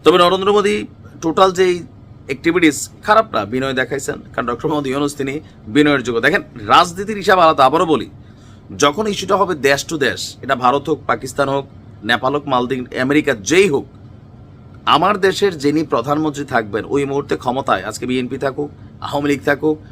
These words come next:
ডক্টর ইউনূস থাকুক, যেই থাকুক, যখন অন্য একটা দেশের প্রধানমন্ত্রী তাকে সম্মান দেখাবেন, এটাতে দেশ হিসেবে, জাতি হিসেবে আমার কাছে গর্ব ফিল হয়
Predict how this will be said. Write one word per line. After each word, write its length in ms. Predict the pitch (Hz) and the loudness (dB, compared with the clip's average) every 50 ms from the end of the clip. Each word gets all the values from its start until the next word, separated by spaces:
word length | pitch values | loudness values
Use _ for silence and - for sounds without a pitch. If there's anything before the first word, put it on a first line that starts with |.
| - - - 101 | -20 -20 -6 -2
ডক্টর 280 | 107 127 127 - 160 156 | -2 -2 0 0 2 2
ইউনূস 320 | 147 143 147 151 151 - | 2 2 2 -2 -2 -2
থাকুক, 340 | - 151 139 - 160 160 156 - - - - - - - - - - | -2 -2 -2 -2 -4 -6 -6 -8 -14 -20 -20 -20 -20 -20 -20 -16 -12
যেই 460 | 107 - - 170 185 214 240 262 233 | -6 0 2 4 4 4 4 2 -2
থাকুক, 420 | - - 175 139 - - - - - - - - - - - - - - - - - - | -2 0 0 0 0 -2 -10 -10 -12 -14 -20 -20 -20 -20 -20 -20 -20 -20 -20 -20 -14 -8
যখন 180 | 110 135 160 165 | -4 -2 0 0
অন্য 200 | 165 160 165 170 | 0 2 2 2
একটা 240 | 170 160 151 185 180 | 0 0 0 -2 -2
দেশের 260 | 165 156 151 175 151 | -2 -2 -4 -6 -6
প্রধানমন্ত্রী 500 | 147 131 120 127 143 156 165 156 156 151 | -4 -2 0 0 0 0 0 -4 -4 -2
তাকে 260 | 147 139 135 - 156 | 0 0 0 -2 -4
সম্মান 400 | 151 - - 117 123 143 151 160 | -6 -6 -6 -4 -2 -2 -2 -2
দেখাবেন, 280 | 156 156 151 190 190 202 | -2 -2 -2 -4 -4 -4
এটাতে 300 | 180 170 - 208 233 - - - - - - - - - - - | -2 0 2 2 0 0 -4 -12 -20 -20 -20 -20 -20 -20 -10 -2
দেশ 260 | 208 139 151 156 - | 2 2 2 2 2
হিসেবে, 320 | - 185 - 208 196 196 170 | -2 -2 0 2 2 2 2
জাতি 320 | 139 139 123 123 131 151 | 4 4 4 4 2 0
হিসেবে 260 | 156 151 - 180 170 | -2 0 0 -2 -2
আমার 140 | 156 135 135 | -2 -2 -2
কাছে 180 | 143 143 - - | -4 -4 -4 -2
গর্ব 300 | 120 123 123 123 131 131 | -2 -2 0 0 -2 -4
ফিল 180 | 120 117 98 | -4 -6 -8
হয় 120 | 85 - | -8 -10